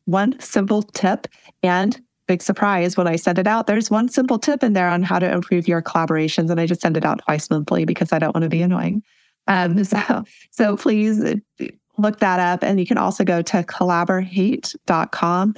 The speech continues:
and there you can learn about the book, uh, my work as a, where I do my consulting and coaching and keynotes and all of that good stuff. But I think the newsletter is really the,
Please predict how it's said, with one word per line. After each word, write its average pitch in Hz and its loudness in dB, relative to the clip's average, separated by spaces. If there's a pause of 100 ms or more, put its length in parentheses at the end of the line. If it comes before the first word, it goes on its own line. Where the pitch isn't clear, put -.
(140)
and 175 0 (200)
there 175 2
you 170 0
can 196 0
learn 185 0
about - -4
the 175 0
book, 208 0 (500)
uh, 165 0
my 175 0
work 170 0
as 170 -2
a, 170 0 (480)
where 180 2
I 175 0
do 170 0
my 175 0
consulting 180 0
and 165 0
coaching 185 0
and 180 0
keynotes 185 0
and 170 2
all 165 0
of 170 0
that 165 -2
good 156 -2
stuff. 156 -4
But 160 0
I 196 0
think 185 -2
the 185 0
newsletter 160 0
is 156 -2
really 160 0
the, 160 -2